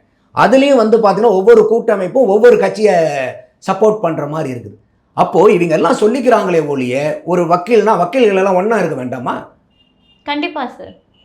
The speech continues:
Speaker 1: ஒரு சாதாரண ஒரு, ஒரு, ஒரு சாதாரண ஒரு ஆள் மட்டும் எல்லாரும் ஒண்ணு சேர்ந்துருவாங்க. ஒரு கட்சின்னு வரும்போது என்ன பண்ணோம்? "ஓ, இருடா, வி சி கா கூட்டணி கட்சிடா, நம்ம எப்படா போறதுன்னு" அவங்க சார்ந்த கட்சி ஆட்கள் பூரா ஒதுங்கிடுவாங்க.
Speaker 2: நிச்சயமா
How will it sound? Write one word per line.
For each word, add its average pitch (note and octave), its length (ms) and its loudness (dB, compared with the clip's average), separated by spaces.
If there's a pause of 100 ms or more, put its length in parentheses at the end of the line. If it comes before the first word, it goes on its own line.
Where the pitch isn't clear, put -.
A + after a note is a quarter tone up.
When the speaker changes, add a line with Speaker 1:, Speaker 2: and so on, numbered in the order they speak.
(240)
Speaker 1:
ஒரு F#3 180 4
சாதாரண C4+ 580 4
ஒரு, A#3+ 260 6
ஒரு, G#3 340 4
ஒரு F#3+ 160 -2
சாதாரண B3+ 440 2
ஒரு A#3+ 140 4
ஆள் A3+ 120 2
மட்டும் A3+ 200 -4
எல்லாரும் A3 340 0
ஒண்ணு G#3+ 40 -2
சேர்ந்துருவாங்க. F3 480 -6 (180)
ஒரு A#3 180 6
கட்சின்னு A3+ 380 0
வரும்போது A#3+ 380 4
என்ன A3 160 0
பண்ணோம்? G3 440 -4 (120)
"ஓ, E3 160 -2
இருடா, C3+ 540 -6 (180)
வி D#3+ 80 -8
சி D#3 160 -12
கா D3 120 -6
கூட்டணி F3+ 360 -6
கட்சிடா, B2+ 360 -8
நம்ம F3 220 -4
எப்படா F#3 340 -2
போறதுன்னு" D#3+ 160 -2
அவங்க E3+ 320 -2
சார்ந்த E3 320 -2
கட்சி D3+ 220 -8
ஆட்கள் C#3 300 -6
பூரா D#3+ 240 -6
ஒதுங்கிடுவாங்க. C#3+ 500 -12 (160)
Speaker 2:
நிச்சயமா D4+ 320 -12